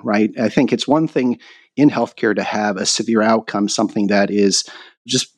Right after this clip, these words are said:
frankly scary, but then to not be able to explain it at all and really sort of put a finger on what exactly caused it can be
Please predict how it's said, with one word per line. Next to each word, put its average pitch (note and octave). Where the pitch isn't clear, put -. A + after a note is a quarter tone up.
frankly C#3
scary, F3
but D#3
then C#4+
to A3
not E3+
be C#3+
able C3+
to A#2
explain -
it C#3
at G#2
all G#2
and G2+
really G2+
sort A2
of -
put -
a G#2
finger C3
on G2
what A2+
exactly G2
caused A2
it F#2+
can G2
be G2